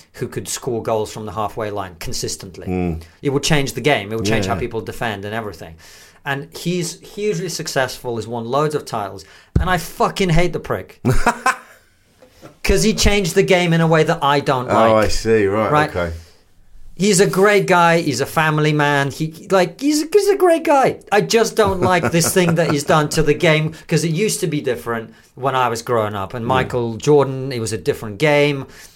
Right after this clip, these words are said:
Speaker 1: You know, you wouldn't be doing things like Steph Curry's doing.
Speaker 2: Yeah.
Speaker 1: That's why I don't like him.
Speaker 2: Right.
Speaker 1: Now, is that fair? Is that reasonable? No.
Speaker 2: No.
Speaker 1: No,
Speaker 2: <laughs>
Speaker 1: of course not. But,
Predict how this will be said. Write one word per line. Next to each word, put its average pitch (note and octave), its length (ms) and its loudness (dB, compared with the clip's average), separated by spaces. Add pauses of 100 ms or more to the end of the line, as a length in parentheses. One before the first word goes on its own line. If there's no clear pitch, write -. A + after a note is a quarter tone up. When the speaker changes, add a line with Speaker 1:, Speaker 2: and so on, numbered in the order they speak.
Speaker 1:
You B2+ 220 -6
know, A2+ 120 -2
you C3+ 300 -8
wouldn't C3 320 -2
be A#2 100 -10
doing C3 400 0
things A#2+ 320 0
like A2+ 220 -2
Steph - 240 -6
Curry's G#2+ 340 -6
doing. C3+ 500 0 (720)
Speaker 2:
Yeah. F2+ 200 0 (100)
Speaker 1:
That's G3+ 280 0
why F#3 180 4
I - 20 4
don't F3 180 2
like F3+ 240 0
him. G#2+ 220 -6
Speaker 2:
Right. G#2 220 -2
Speaker 1:
Now, D#3 240 2 (920)
is C3 100 -4
that D3 180 0
fair? D3 720 2
Is C#3+ 120 0
that C#3 180 2
reasonable? C#3+ 720 -2
No. F#4 260 2
Speaker 2:
No. C#3+ 360 2 (120)
Speaker 1:
No, F#4+ 320 4
Speaker 2:
<laughs> - 340 -4
Speaker 1:
of - 120 -6
course F4 280 2
not. D#3 280 -2 (300)
But, F#3+ 340 2